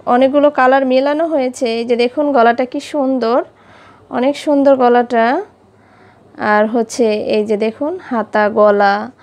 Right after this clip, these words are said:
আর এই যে জামার নিচে, খুবই ভালো লাগছে। তো আপনারা দেখে আমাকে জানাবেন আপনাদের কেমন লেগেছে। আরেকটি দেখাবো,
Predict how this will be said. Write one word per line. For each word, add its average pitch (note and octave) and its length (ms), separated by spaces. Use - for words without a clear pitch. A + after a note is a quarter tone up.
আর G#3 220
এই G3+ 60
যে G#3 140
জামার G#3 360
নিচে, G#3 340
খুবই B3 320
ভালো A#3+ 320
লাগছে। A#3 520
তো D4+ 120
আপনারা C4+ 360
দেখে C#4 420
আমাকে C4 240
জানাবেন C4 600
আপনাদের B3+ 340
কেমন B3+ 340
লেগেছে। C4 520
আরেকটি C#4+ 460
দেখাবো, A#3+ 520